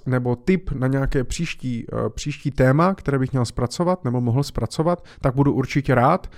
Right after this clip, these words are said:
protože ne vždycky, teď jsme měli delší odmlku, ne vždycky mě ty témata napadají, ne vždycky si myslím, že to je to zajímavé. Tak pokud vás něco napadne,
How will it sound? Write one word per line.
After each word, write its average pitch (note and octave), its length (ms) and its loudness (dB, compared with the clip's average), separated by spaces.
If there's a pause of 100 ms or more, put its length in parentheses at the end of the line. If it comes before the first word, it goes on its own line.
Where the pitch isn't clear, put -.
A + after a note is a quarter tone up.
(320)
protože A#2+ 420 0
ne C3 140 4
vždycky, B2 560 0 (340)
teď A#2+ 100 -6
jsme C3 140 0
měli B2+ 220 0
delší B2+ 340 2
odmlku, D3 480 2
ne C#3 180 6
vždycky B2+ 380 -2
mě B2 160 -4
ty B2 120 -2
témata B2 400 -2
napadají, B2 580 0
ne B2 180 2
vždycky A#2+ 480 -4
si B2+ 140 -6
myslím, A#2+ 380 -4
že A#2 160 -2 (680)
to B2 100 0
je A#2 100 4
to A#2+ 140 2
zajímavé. B2 640 2 (1300)
Tak - 160 0
pokud C#3 420 0
vás C3+ 200 2
něco B2 260 0
napadne, A2 460 0